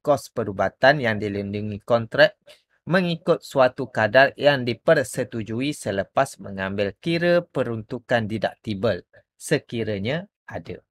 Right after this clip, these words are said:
Kalau ada deductible, kena tolak dahululah. Okey. Jadi sebagai contoh, penyertaan peratusan co-insurance lapan puluh dua puluh. Bermaksud, syarikat insurans menanggung lapan puluh peratus,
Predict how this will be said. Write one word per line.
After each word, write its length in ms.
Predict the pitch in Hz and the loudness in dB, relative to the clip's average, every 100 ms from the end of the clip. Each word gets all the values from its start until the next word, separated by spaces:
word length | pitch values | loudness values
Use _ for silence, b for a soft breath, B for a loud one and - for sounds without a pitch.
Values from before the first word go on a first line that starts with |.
| _ _ _ | _ _ _
Kalau 240 | 82 85 90 | -10 -8 -6
ada 160 | 95 | -4
deductible, 560 | 98 95 - 107 98 147 | -4 -6 -6 -6 -2 -2
kena 400 | - 95 147 185 _ _ | -2 -4 -4 -6 _ _
tolak 320 | - 98 90 | -10 -8 -6
dahululah. 480 | 98 101 107 131 175 - _ _ _ _ _ _ _ _ - | -6 -6 -4 -2 -2 -4 _ _ _ _ _ _ _ _ -2
Okey. 720 | 113 120 - _ - 131 - _ 123 _ _ _ - | 0 0 -2 _ 0 0 0 _ _ _ _ _ 2
Jadi 200 | 143 226 | 4 4
sebagai 400 | 175 147 131 123 | 4 4 6 2
contoh, 560 | 123 113 - 175 240 _ - _ - | 2 0 4 2 2 _ -20 _ 0
penyertaan 640 | 151 151 - 151 185 226 233 | 2 2 2 0 0 -4 0
peratusan 640 | 165 156 - - 147 143 - | 2 2 0 -2 0 0 -4
co-insurance 720 | 143 120 113 120 123 165 - | -2 -2 -2 -2 -2 -2 0
lapan 400 | 110 113 131 127 | 0 2 0 -2
puluh 400 | - 131 131 123 - | -4 -2 -2 -4 -8
dua 240 | 107 120 113 | -6 -2 -2
puluh. 400 | 127 113 95 _ _ _ - | -4 -4 -6 _ _ _ 2
Bermaksud, 720 | 143 131 101 92 - 143 - _ _ _ _ | 4 4 0 -8 0 2 2 _ _ _ _
syarikat 480 | - 113 104 - 104 | -2 0 0 -2 -2
insurans 560 | 113 - 123 160 175 | -4 -8 0 0 0
menanggung 480 | 120 113 107 113 135 | -6 -2 -2 -2 -2
lapan 320 | 110 - 104 | -2 0 -4
puluh 160 | 98 92 | -4 -8
peratus, 720 | - 90 - 156 233 - - | -4 -4 2 2 2 -6 -16